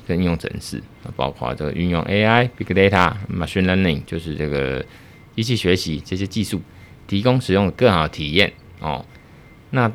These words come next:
A I也可以持续的优化，哦，它持续的优化的原因就是在于说有物联网的I O T的协助。所以呢，简单说，有人就认为说，I O T就是连接实体跟虚拟的一个桥梁，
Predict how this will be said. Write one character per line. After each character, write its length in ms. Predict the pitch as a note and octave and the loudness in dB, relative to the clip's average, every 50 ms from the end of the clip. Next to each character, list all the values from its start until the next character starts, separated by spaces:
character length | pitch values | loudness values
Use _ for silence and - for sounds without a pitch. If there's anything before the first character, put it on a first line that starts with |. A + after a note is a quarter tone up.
| - - | -2 2
A 180 | B2 B2 B2+ | 4 4 6
I 120 | B2 A#2+ A#2 | 6 6 6
也 60 | G2 | 4
可 140 | F2 - G#2 | 4 4 2
以 120 | F#2+ F2 | 2 2
持 220 | D#2+ - - F2 F2+ | 2 -2 -2 -4 -4
续 160 | - A2+ G#2 | 0 2 2
的 60 | F#2 | 2
优 220 | F#2 G#2 G#2+ G#2+ G#2 | 4 4 4 4 4
化， 280 | - A#2+ G#2+ - - - - - - - - - - | 6 6 4 4 4 -2 -12 -20 -20 -20 -20 -18 -12
哦， 180 | - D#2 D2+ D2 - | -6 -6 -6 -4 -2
它 280 | - G#2 A2 G#2+ E2 - - | 2 2 4 4 2 -2 -4
持 140 | - A2 A2+ | -4 -4 -2
续 120 | D3 D#3 | 0 2
的 60 | C#3+ | 4
优 100 | C#3+ D3 | 4 6
化 80 | C#3+ C3+ | 6 6
的 60 | A#2 | 6
原 140 | G2+ F#2 G2 | 6 4 4
因 160 | G2+ G#2 G2+ | 4 2 2
就 140 | - G#2 G2+ | 0 -2 -2
是 140 | G2+ G#2 G2 | -2 -2 -4
在 220 | - - A2+ G2+ | -2 2 2 4
于 120 | F2 D#2+ D#2 | 4 2 0
说 280 | D#2+ F#2+ F#2+ F#2 F#2 - | -2 0 0 0 0 -2
有 340 | - E2 D2 C2+ - - - - - - - - - | -2 -2 -2 -2 -4 -6 -10 -14 -18 -20 -12 -4 0
物 140 | B2+ A2+ | 2 4
联 160 | F2+ E2+ F2+ F#2 | 4 4 4 2
网 140 | D#2+ - F2 | 0 -2 -4
的 80 | - - | -8 -6
I 220 | - F#2 G2+ G#2 | -2 0 0 2
O 120 | G#2+ A2+ A2+ | 2 0 0
T 160 | - A2+ F#2 | 0 0 0
的 60 | D#2 | 0
协 240 | - - D#2 D2 D2 | -2 -4 -6 -6 -6
助。 180 | - G2+ D#2+ - - - - - - - - - - - - | -4 -6 -8 -8 -10 -18 -20 -20 -20 -20 -20 -20 -20 -20 -14
所 160 | - - A#2+ B2 | -4 0 4 4
以 100 | B2 A2+ | 6 6
呢， 180 | G#2+ G#2 G2 | 6 4 4
简 180 | F2+ - F2 E2+ | 2 2 0 0
单 160 | F#2+ G#2 G#2 | 2 0 2
说， 140 | G2+ G2+ F#2+ | 2 2 2
有 100 | F2 D#2+ | 2 2
人 140 | D#2 E2 F#2 | 2 2 2
就 80 | G2+ | 2
认 180 | G#2+ A2 G2+ F2 | 2 2 2 2
为 100 | D#2+ D#2 | 0 -2
说 340 | - - F#2+ F#2 F#2 F2 - - - - - - - - - | -2 -2 0 0 0 -2 -4 -8 -18 -20 -20 -20 -20 -12 -4
，I 160 | - B2 C3 | 0 2 4
O 120 | C3+ C3+ C3+ | 4 4 4
T 160 | C3+ C3+ B2 | 4 2 2
就 120 | - A#2+ | 2 0
是 400 | - - B2 A#2+ A2+ G#2 G2+ F#2 | -4 -2 -2 0 2 2 2 2
连 220 | E2+ F2 E2+ F2+ F#2 | 4 2 2 2 2
接 420 | G2 G2+ G2 G2 G2 G2 G2+ F#2+ - - | 0 2 2 2 4 2 2 0 -4 -8
实 300 | - - - G#2 A2+ C3 | -12 -8 -4 -2 -2 -2
体 180 | - - E2 F2 | -2 -4 -4 0
跟 160 | F2+ F#2 G#2 | 0 0 0
虚 320 | G#2 - - - C3+ D3 C#3+ | -2 -4 -4 -2 -2 0 0
拟 120 | A2+ D#2+ | 0 -2
的 100 | - - | -2 -6
一 80 | B1+ - | -8 -6
个 100 | - - | -6 -8
桥 320 | - - - - D#2 E2 | -8 -6 -6 -2 -2 0
梁， 140 | G2 F2+ - | 0 -2 -2